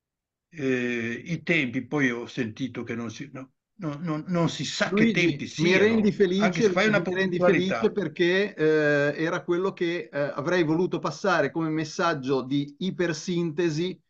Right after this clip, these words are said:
Speaker 2: di questo, di questo incontro, cioè quando vi vengono a raccontare che il C C S è la soluzione per, eh,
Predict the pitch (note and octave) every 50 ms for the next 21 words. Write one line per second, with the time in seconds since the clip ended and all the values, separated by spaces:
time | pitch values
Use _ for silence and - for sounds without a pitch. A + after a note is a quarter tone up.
0 | _ _ _ - C#3 D#3+ D#3+ D#3+ D3+ C#3+ C#3+ C3+ - - D3+ D3+ D3 D3 C#3+ -
1 | C3+ B2+ C3 C#3 - - D3 D3 C#3+ C#3+ D3 A#2 A2 A2+ A2 G#2+ B2+ B2+ B2 -
2 | C#3+ A#2+ - - F3+ F3 D#3+ D#3 C3 - - _ - C3+ C#3 D#3 D3+ D#3 F#3+ F#3
3 | E3 D3 C3 B2+ B2 B2 C3 C#3 D3+ D3 F3+ D#3+ D#3 D#3 E3+ D#3 C#3 A#2 A#2 A2+
4 | A#2+ - - _ _ - _ _ - - E3 D#3 - - - - - C3 B2 -
5 | - D#3+ D3 - F#3 F3+ F3 D3 A#2 A#2 - - - G#2 - - - - D#3 F3+
6 | E3 D3+ C3 B2+ - D3+ D3 C#3+ C#3 C#3+ - D#3+ E3 D3+ C#3 B2+ B2 A#2+ A#2 A#2
7 | A2+ A2 - _ _ _ _ _ _ - D#3+ D#3 D#3 C#3+ C#3 C#3+ C3+ C3 C3 C3